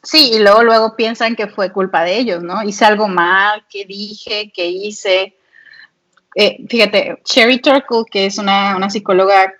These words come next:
que seguro si ustedes googlean algo de ghosting, van a encontrar de ella porque habla bastante de esto, ¿no? Ella por quince años ha estudiado el papel de la tecnología desde el aspecto psicológico y, pues, se topa con el ghosting.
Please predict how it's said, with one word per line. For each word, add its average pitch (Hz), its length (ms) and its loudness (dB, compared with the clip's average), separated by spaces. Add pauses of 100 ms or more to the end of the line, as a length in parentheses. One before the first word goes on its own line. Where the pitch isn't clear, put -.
que 185 120 -4
seguro 185 360 0
si 220 100 -6
ustedes 196 400 2
googlean 175 480 2
algo 180 260 2
de 170 220 2
ghosting, 220 680 -2
van 170 160 2
a 180 40 -6
encontrar 175 380 -2
de 175 80 2
ella 170 140 0
porque - 440 -4 (680)
habla 180 240 4
bastante 151 460 -2
de - 100 -12
esto, - 220 -16
¿no? 202 180 -6 (600)
Ella 214 280 4
por 208 200 -2
quince 226 300 -6
años 214 320 -2
ha 214 60 -6
estudiado 185 500 0
el 180 120 -2
papel 175 340 -4
de 180 80 0
la 180 140 -2
tecnología 190 600 0
desde 170 220 -2
el 156 80 -6
aspecto - 400 -8
psicológico 208 680 0
y, 214 80 0
pues, 170 180 -4
se 156 80 -2
topa 165 580 0
con 156 200 -2
el 143 140 -2
ghosting. - 380 -14